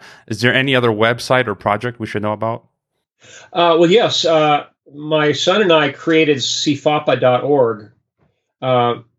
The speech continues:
Speaker 2: C fapa is the Citizens First Amendment Press Association, where we issue free press credentials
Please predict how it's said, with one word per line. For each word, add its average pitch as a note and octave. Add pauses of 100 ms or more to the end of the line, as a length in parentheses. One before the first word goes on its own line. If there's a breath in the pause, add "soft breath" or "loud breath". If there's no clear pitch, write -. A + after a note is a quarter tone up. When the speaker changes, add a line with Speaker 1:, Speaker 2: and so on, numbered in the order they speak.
Speaker 2:
C C#3+
fapa F3
is C3
the B2+
Citizens D3+
First D#3
Amendment C3+
Press -
Association, A2+
where B2
we A#2+
issue C#3+
free E3+
press D#3+
credentials A2+